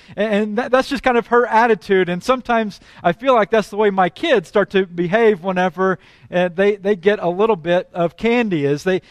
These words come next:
they just kind of transform into some kind of beast that, that I've never seen before. Well, that movie is based on a, a book, uh,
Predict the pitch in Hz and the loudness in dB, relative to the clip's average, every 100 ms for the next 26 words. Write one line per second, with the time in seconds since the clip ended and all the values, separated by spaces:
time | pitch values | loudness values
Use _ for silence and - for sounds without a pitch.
0 | - - 240 220 233 175 - 240 262 226 | -6 -2 -2 0 0 0 -4 -2 -2 -4
1 | - - 269 233 185 185 190 - 185 - | -12 -4 0 0 0 -4 -8 -4 -6 -4
2 | 254 262 233 - 226 220 196 185 156 143 | -4 -4 -6 -4 -4 0 2 2 0 -12
3 | 135 233 233 156 - 165 165 - - - | -10 -8 -6 -8 -6 -6 -6 -8 -20 -4
4 | 190 196 170 190 240 220 240 - 254 277 | 0 2 0 0 0 0 -6 -6 -10 -8
5 | 214 127 - 123 110 101 92 _ _ _ | -10 -10 -10 -10 -10 -12 -18 _ _ _
6 | _ _ _ _ _ _ _ _ _ _ | _ _ _ _ _ _ _ _ _ _
7 | _ _ _ _ _ _ _ _ _ _ | _ _ _ _ _ _ _ _ _ _
8 | _ - 190 185 196 190 _ 175 185 233 | _ -2 0 2 0 -2 _ -4 0 0
9 | 190 160 156 160 - _ _ _ - 170 | 0 -2 -4 -6 -12 _ _ _ -6 -2
10 | 160 147 - - - - _ _ _ _ | -2 -4 -10 -16 -18 -20 _ _ _ _
11 | _ 139 185 190 - 165 143 147 139 123 | _ -6 -2 0 -2 -4 -4 -8 -10 -4
12 | 170 147 - 156 135 135 | -2 -2 -4 -6 -4 -4